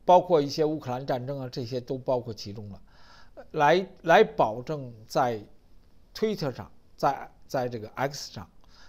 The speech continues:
它的信息是正确的。因为目前的状况，很多人离开，就是很多广告商离开 Twitter 的原因是说他们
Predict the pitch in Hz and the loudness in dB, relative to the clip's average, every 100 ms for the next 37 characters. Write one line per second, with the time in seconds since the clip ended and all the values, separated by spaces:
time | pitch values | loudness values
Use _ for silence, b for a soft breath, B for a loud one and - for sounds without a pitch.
0 | b b 170 170 170 190 147 131 151 143 | b b 0 2 2 -4 -6 -6 -6 -6
1 | 131 120 156 117 110 - - - B B | -10 -4 -4 -4 -12 -16 -20 -20 B B
2 | B - 240 254 247 - - - - 220 | B 4 10 10 8 0 -18 -20 -16 -2
3 | 226 190 165 170 233 202 151 127 113 127 | 0 2 2 4 4 4 2 0 -6 -6
4 | 127 170 160 170 175 156 202 160 156 151 | -2 2 4 2 -2 -2 0 0 -2 -4
5 | - 143 123 123 135 190 151 107 135 131 | -10 -10 -8 -10 0 2 2 -4 -4 -4
6 | 156 151 b b b - 156 147 175 175 | -6 -8 b b b -2 0 0 -2 -4
7 | 190 165 139 113 113 120 156 175 175 b | -6 -4 -4 -6 -4 -2 -2 -4 -10 b
8 | b b b - - 151 165 160 147 - | b b b -10 -2 -2 2 2 0 0
9 | 160 156 165 | 0 0 -8